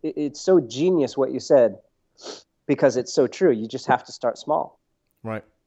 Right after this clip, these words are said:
Speaker 1: It, it's, it's literally like if you wanna be a marathon runner and you've never run a day in your life,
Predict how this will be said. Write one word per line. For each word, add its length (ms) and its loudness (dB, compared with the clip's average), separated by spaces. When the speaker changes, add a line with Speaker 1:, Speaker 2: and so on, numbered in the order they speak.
Speaker 1:
It, 180 0
it's, 260 -2
it's 200 -2
literally 680 4
like 360 2
if 180 -8
you 120 -2
wanna 220 2
be 160 2
a 40 4
marathon 580 2
runner 340 -4
and 260 -2
you've 140 -2
never 420 4
run 320 2
a 80 0
day 300 0
in 120 -2
your 140 -4
life, 480 2